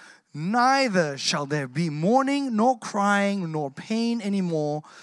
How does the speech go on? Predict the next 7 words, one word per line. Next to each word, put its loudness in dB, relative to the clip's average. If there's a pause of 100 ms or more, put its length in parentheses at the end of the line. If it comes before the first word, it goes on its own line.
(120)
for 0
the -4
former -2
things -8 (300)
have -14 (180)
passed -18 (420)
away. -20